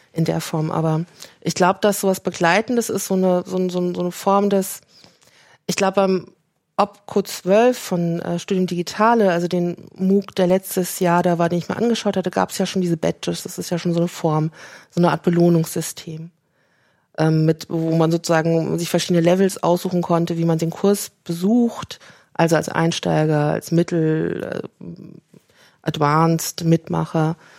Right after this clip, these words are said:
Und, äh, dann hat man was gehabt. Aber ich glaub, so ein Badge reicht nicht. Ich glaub, man, man, sowas wirklich, äh, wenn, wenn man schreibt, dass man halt auch wirklich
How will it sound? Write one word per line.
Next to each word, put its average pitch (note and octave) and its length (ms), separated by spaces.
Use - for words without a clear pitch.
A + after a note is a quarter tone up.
Und, D#3 380
äh, D3+ 160
dann D#3 180
hat - 140
man E3 120
was D#3 220
gehabt. - 420
Aber E3+ 140
ich E3 60
glaub, F3+ 160
so F#3 80
ein F3+ 40
Badge F3+ 300
reicht F3 240
nicht. G3+ 80
Ich - 40
glaub, F#3+ 120
man, F#3+ 180
man, F3+ 320
sowas F#3 400
wirklich, G3+ 300
äh, F3 180
wenn, F3+ 120
wenn F#3 100
man F3+ 140
schreibt, F#3+ 320
dass G3 140
man F#3+ 120
halt F#3 140
auch - 160
wirklich F#3+ 380